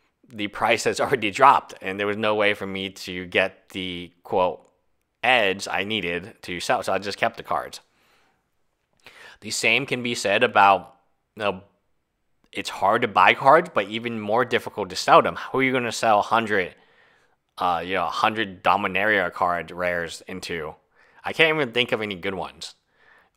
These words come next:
Oh, okay, Core, uh, two thousand eighteen. Crucible obviously is very good, and that's a guarantee, but there's very, but Crucible is also a mythic. And it's unlikely that someone,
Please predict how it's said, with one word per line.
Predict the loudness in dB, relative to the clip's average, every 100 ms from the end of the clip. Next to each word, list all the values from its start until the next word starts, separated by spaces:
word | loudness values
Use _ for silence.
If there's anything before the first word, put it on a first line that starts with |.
| 8
Oh, | 8
okay, | 8 2
Core, | 2 4 6 6 4
uh, | 0 0
two | 0 0
thousand | 0 0
eighteen. | -10 -10 -8 -8 -8
Crucible | -6 -2 -2 4 8
obviously | 8 8 4 -4
is | -4
very | -4 -4
good, | 0 0 0
and | -2 0
that's | 0 -2 -14 _ -20 -20 -10
a | -10
guarantee, | -4 -4 -4 -8 -4 -2
but | -2 0
there's | 0 -2
very, | 0 2 4 2 -4 -12 _
but | -14
Crucible | -4 -4 -2 -4
is | -2
also | 2 2 2 -6
a |
mythic. | -2 -2 -2 -8 -10 _ _ _ _ _ -20 _ -6
And | -2 -2 -4
it's | -12 -4
unlikely | -2 0 6 6 6 -4
that | -4 -4
someone, | -4 -4 -4 -6 -8